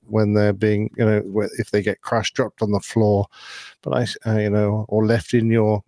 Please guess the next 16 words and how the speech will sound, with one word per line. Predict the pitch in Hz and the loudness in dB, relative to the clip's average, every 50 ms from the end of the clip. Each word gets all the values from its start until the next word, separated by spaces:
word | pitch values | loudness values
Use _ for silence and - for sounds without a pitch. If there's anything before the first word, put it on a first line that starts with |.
| - - | -4 0
overhead | 120 120 113 104 107 101 - 123 120 113 - - - | 0 0 2 0 -2 0 0 0 0 -2 -4 -6 -2
locker | 117 120 131 131 131 - - 156 143 135 | 0 2 2 2 2 2 2 2 2 2
and | 123 - | 2 0
someone | - 143 123 117 117 110 101 90 90 | 0 0 0 0 0 0 -2 -4 -4
jams | - - 135 127 143 135 135 123 101 | -2 -2 -2 0 0 0 0 2 2
a | 123 120 | 0 -2
bag | 95 - 120 117 117 123 120 107 | 0 0 0 0 2 0 0 2
in | 113 131 131 113 | 2 2 2 2
and | 110 113 101 - _ - - - - - - - - _ _ _ | 2 0 0 -2 _ -16 -20 -20 -20 -20 -20 -20 -20 _ _ _
breaks | 104 107 123 123 123 123 117 - - - - | -2 2 2 2 2 2 -2 -4 -6 -6 -2
it, | 85 104 107 - - | 0 0 0 2 2
and | 107 110 113 | 2 2 2
then | 110 | 2
it | 110 98 101 | 2 0 -2
starts | - - - 107 104 95 - - - | -2 -2 0 0 0 0 -2 -6 -6
to | - 101 98 | -4 -4 -4